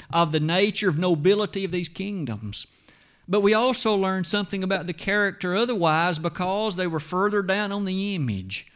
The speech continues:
First of all was the Babylonian Empire, the kingdom. And then after that came the Medes and Persians, and then came the Greeks, and then came the Romans. One by one,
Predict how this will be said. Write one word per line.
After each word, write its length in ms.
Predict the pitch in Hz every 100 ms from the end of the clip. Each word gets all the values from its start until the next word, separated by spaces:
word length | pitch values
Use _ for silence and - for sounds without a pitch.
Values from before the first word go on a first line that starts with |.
| _ _ _ _ _ _ - - - - _ _ _
First 320 | - 170 156 151
of 80 |
all 180 | 151 151
was 120 | 143
the 80 | 131
Babylonian 640 | 143 147 143 151 165 147 143
Empire, 580 | 156 151 131 127 117
the 80 | 113
kingdom. 720 | 113 147 160 156 127 110 107 - _ _ _
And 220 | 170 160 165
then 160 | 185
after 320 | 180 180 175
that 240 | 185 190 -
came 260 | 170 175
the 80 | 160
Medes 380 | 156 180 190 156
and 120 | 156
Persians, 800 | 147 180 190 175 131 131 123 123
and 140 | 151
then 220 | 170 214 196
came 280 | 202 202
the 80 | 185
Greeks, 540 | 165 190 208 202 - 190
and 120 | 190
then 200 | 247 233
came 260 | 226 233
the 100 | 208
Romans. 520 | 190 214 233 220 196 165
One 340 | 233 294 269
by 220 | 262 262
one, 500 | 226 240 247 220 190